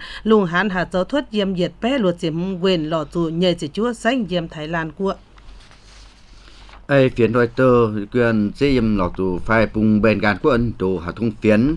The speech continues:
Speaker 2: tổ hà thiết thử nhảy lan miền hà buồng con giáo Am Phan, diêm nhớ nai bé, ừm, bóng bìa phiến tây này cái diệt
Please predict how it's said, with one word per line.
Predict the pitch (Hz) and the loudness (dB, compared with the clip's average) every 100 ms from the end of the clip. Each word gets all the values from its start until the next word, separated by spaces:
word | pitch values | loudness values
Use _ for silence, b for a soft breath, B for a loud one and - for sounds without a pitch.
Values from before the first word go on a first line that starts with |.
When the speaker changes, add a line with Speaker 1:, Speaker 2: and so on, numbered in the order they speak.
| - | -2
Speaker 2:
tổ | 98 | -4
hà | 90 90 85 | 0 0 -2
thiết | - 175 | -4 -2
thử | 107 | 0
nhảy | 87 82 | 0 -2
lan | 92 90 | -2 -2
miền | 92 | -4
hà | 78 78 - | -4 -8 -4
buồng | 101 90 | -2 -2
con | 87 104 98 90 - | 0 0 0 -6 -8
giáo | 95 95 95 107 B B B B B | -2 0 2 0 B B B B B
Am | 113 107 | 4 4
Phan, | - 110 104 98 - | 6 6 6 2 0
diêm | 117 104 | 2 2
nhớ | 92 | 2
nai | 104 113 | 2 2
bé, | 120 127 117 110 - | 2 0 -2 -6 0
ừm, | 104 101 - | 4 4 4
bóng | 92 95 101 - | 0 2 0 2
bìa | 101 87 80 85 | 2 2 -2 -6
phiến | - 95 110 110 | -2 0 0 0
tây | 92 85 82 | -2 0 0
này | 87 82 | -2 -4
cái | 95 | -2
diệt | 104 | 0